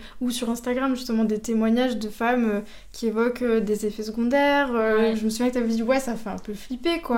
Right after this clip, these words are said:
Speaker 2: Ouais, carrément.
Speaker 1: euh, et, et c'est vrai, en fait ça c'est quelque chose, c'est pour ça aujourd'hui que je voulais absolument qu'on enregistre ce podcast, parce que, euh, c'est aussi pour dire, ne, ne prenez pas pour argent comptant l'expérience des autres, en fait.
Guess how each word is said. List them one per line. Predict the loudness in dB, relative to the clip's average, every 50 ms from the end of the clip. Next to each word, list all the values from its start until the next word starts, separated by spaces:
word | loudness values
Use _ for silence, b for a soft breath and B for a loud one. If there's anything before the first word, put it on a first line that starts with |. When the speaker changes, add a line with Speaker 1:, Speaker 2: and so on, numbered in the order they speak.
| 6 6
Speaker 2:
Ouais, | 8 6
carrément. | 6 4 4 6 6 6
Speaker 1:
euh, | 6 4 2 B B B B B B B B 0
et, | 4 6 6 8 8 8 8 8 8 8 8 8 8 8 8
et | 8 8
c'est | 8 6 8 8 8
vrai, | 8 6 8 8 8 10 10 8 8
en | 6 4 4 4
fait | 4 4 2 4
ça | 2 2 2 2
c'est | 2 0 0 0
quelque | 2 2 0 2 0 0
chose, | -2 0 0 0 0 2 0 0 0
c'est | 0 0 0
pour | 0 0 2
ça | 4 6 6
aujourd'hui | 6 6 4 2 2 0
que | 0 -2
je | -2 0
voulais | 2 2
absolument | 0 0 -2 -2 0 2 2 2 2 0 -2
qu'on | -4 -4 -2 -2 0
enregistre | 0 -2 -2 -4 -4 -6 -6
ce | -8
podcast, | -6 -4 -4 -4 -4 -4 -4 -6 -6 -6 -6
parce | -6 -6 -6 -8
que, | -6 -4 -2
euh, | 0 0 0 -2 -4 -8 -8 B B B B B B B B
c'est | -2 4 6
aussi | 6 6 6 2 0
pour | 0 0 0 0
dire, | 2 2 2 4 4 4 2 0 -6 -12 -16 -14 -4 0
ne, | 4 6 8 8 10 10 10 8 8 6 6 4 B B B B B B 4
ne | 6 6
prenez | 6 8 8 8 10 10 8 8
pas | 8 6 6 6
pour | 4 2 2 4 4
argent | 4 4 4 2 2 2
comptant | 2 2 2 2 2 4 4 4 4 4 4 4
l'expérience | 4 4 4 4 2 0 -2 0 2 4 4 4 2 0 -2 -2
des | 0 0 0 2 2
autres, | 2 2 2 0 -4
en | -6
fait. | -2 -2 0